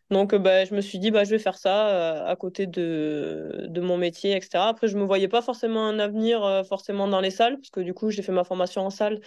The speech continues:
mais, euh, c'est... ça me plaisait pas forcément d'enchaîner les cours, et cetera. Donc, euh, bah, au final, je me suis dit, « Bah, je vais faire un boulot. » Euh, et je vais faire mon métier de coach à côté, tranquillement, mais plus en passion, quoi, pour continuer à développer ce que j'aimais, me passionner sur le corps, continuer à me former, et cetera.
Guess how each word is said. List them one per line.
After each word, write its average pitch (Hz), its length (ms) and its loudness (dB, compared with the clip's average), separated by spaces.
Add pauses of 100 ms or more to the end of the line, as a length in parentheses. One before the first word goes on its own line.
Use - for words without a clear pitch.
(540)
mais, 196 480 4
euh, 185 560 6
c'est... - 340 -6 (240)
ça 196 80 2
me 185 80 -2
plaisait 190 220 0
pas 196 160 2
forcément 208 560 0
d'enchaîner 185 340 -2
les 175 140 -2
cours, 214 240 0
et 180 80 -2
cetera. 190 400 0
Donc, 196 260 -6
euh, 175 160 -2
bah, 175 140 2
au 185 60 2
final, 196 500 0
je 185 80 -6
me 180 80 -2
suis - 80 -12
dit, « 202 100 -2
Bah, 185 120 2
je 185 40 -2
vais 202 80 4
faire 240 160 2
un 226 80 2
boulot. » 220 480 4 (600)
Euh, 170 680 2
et 214 120 4
je 202 60 -4
vais 220 80 2
faire 220 160 0
mon 220 100 0
métier 196 260 -4
de 175 120 -2
coach 196 260 0
à 180 100 2
côté, 196 280 -2
tranquillement, 208 420 0
mais 220 140 2
plus 226 200 -6
en 220 120 0
passion, 196 320 0
quoi, - 160 -8
pour - 120 -14
continuer 202 360 2
à 202 80 4
développer 185 400 2
ce 202 40 -6
que 196 120 -4
j'aimais, 190 460 2
me 185 120 -2
passionner 180 320 -2
sur 180 140 -4
le 160 80 0
corps, 196 320 4
continuer 185 300 -2
à - 20 4
me 185 80 -4
former, 180 260 2
et - 60 0
cetera. 175 400 -2